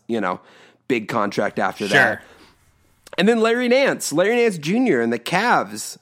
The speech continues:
Speaker 1: uh, four years, forty-five million dollar extension. Uh, I think that's great.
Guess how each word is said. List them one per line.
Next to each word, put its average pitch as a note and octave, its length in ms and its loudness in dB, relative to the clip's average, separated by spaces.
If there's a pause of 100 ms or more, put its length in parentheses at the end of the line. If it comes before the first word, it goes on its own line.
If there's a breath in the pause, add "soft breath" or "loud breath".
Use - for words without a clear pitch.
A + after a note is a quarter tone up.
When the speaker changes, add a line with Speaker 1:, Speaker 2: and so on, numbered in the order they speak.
Speaker 1:
uh, C#3 220 2
four A#3 260 -2
years, A#3+ 560 0 (320)
forty-five G#3+ 640 0
million G3+ 380 2
dollar F#3+ 300 2
extension. D#3+ 800 -2 (520 soft breath)
Uh, D#3+ 320 0
I F#3+ 120 2
think A3 160 -2
that's G#3 180 -4
great. A3+ 540 -2